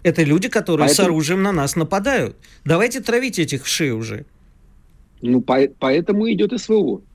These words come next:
Speaker 2: И, повторюсь, э, аккуратно и планомерно. Вот,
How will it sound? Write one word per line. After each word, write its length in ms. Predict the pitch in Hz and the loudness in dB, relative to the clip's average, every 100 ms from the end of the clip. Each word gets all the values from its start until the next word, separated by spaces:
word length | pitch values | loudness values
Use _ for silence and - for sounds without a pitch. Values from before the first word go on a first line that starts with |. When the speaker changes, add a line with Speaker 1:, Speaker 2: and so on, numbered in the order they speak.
| - - | -20 -2
Speaker 2:
И, 160 | 131 | 0
повторюсь, 680 | 131 131 - 170 143 101 - - | 0 -2 -2 0 -2 -6 -10 -10
э, 440 | 113 - 120 123 - - | -12 -8 -4 -4 -6 -8
аккуратно 600 | 131 151 175 262 - 190 | -4 2 2 2 -2 -4
и 160 | - | -6
планомерно. 720 | 147 156 170 170 160 131 - | -4 -2 0 0 0 -2 -4
Вот, 140 | 104 | -14